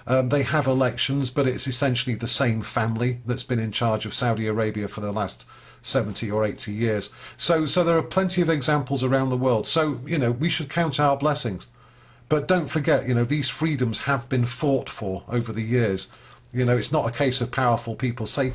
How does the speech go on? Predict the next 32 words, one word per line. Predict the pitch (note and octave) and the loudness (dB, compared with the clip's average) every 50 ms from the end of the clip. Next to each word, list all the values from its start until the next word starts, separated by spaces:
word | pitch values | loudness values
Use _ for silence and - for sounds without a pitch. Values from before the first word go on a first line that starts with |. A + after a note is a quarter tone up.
| - - | -6 -4
"Sure, | - - - - D4+ D4 C4+ A3 C#3 A2+ - | -2 0 2 4 4 6 4 4 4 2 0
have | - G#3 A#3+ - - | 0 0 0 0 0
some | - G3 F3+ - | 0 0 0 0
freedom | - - F3+ F3+ D#3+ D3 | 0 2 2 2 2 2
of | D3+ D3 C#3+ | 2 2 2
expression." | D3+ C#3 - - - - D#3+ D#3 D3+ - - - - - - | 2 0 0 -4 -2 0 0 0 0 -2 -6 -8 -10 -14 -4
It | - F3+ | -2 0
doesn't | F#3+ G#3+ F3+ D#3 E3 D3+ | 2 2 2 2 0 2
work | E3 E3+ D#3+ - - | 2 2 2 2 2
like | B2+ A#2 G2+ - | 2 0 0 0
that. | G#2+ G2 F2 - - - - - - - - | -2 -4 -4 -4 -8 -16 -20 -20 -12 -4 -2
If | - D3+ - | 0 2 2
you | F3+ F3+ | 2 2
look | F3 F3 - | 2 2 0
at | E3 B2 | 0 0
history, | A#2 C#3+ D#3 - - - - B2 G#2+ - - - - - _ | 2 2 2 0 -2 -2 -4 -4 -4 -4 -8 -16 -20 -12 _
then | - C#3 C3 | -2 -2 0
people | B2 D#3 D3 B2+ - C3 | 0 -2 -2 0 0 -2
have | B2 - | 0 2
had | B2+ B2 - | 0 0 0
to | - B2+ | -4 -6
fight | A#2+ - C3+ B2+ B2 A#2+ | -4 -2 0 0 0 -2
for | - A#2+ | -4 -4
these | G#2+ A2 G#2 - - | -4 -4 -4 -4 -4
things. | A2+ G2 F#2 F2+ - - - - - - - - | -4 -6 -6 -8 -10 -16 -18 -18 -18 -18 -10 -2
So | - - F#3 F3 | 0 2 4 4
in | F3+ F3 | 2 2
China, | - - F3 F3+ F#3 F3+ E3 C3+ | 2 2 4 4 4 4 2 2
imagine | - - D3+ D3+ D#3+ E3 D3 - D3+ C#3+ | 2 2 2 4 2 2 2 2 2 2
this, | D3 E3 E3+ B2+ - - - | 4 2 2 2 0 -2 0
no | C3 B2+ D3+ D3 | 2 2 2 2
Facebook, | C#3+ B2 - - D#3 E3+ E3+ - - - C#3+ G#2+ - - | 0 0 0 0 0 0 0 -2 -2 -2 -2 -2 -2 -6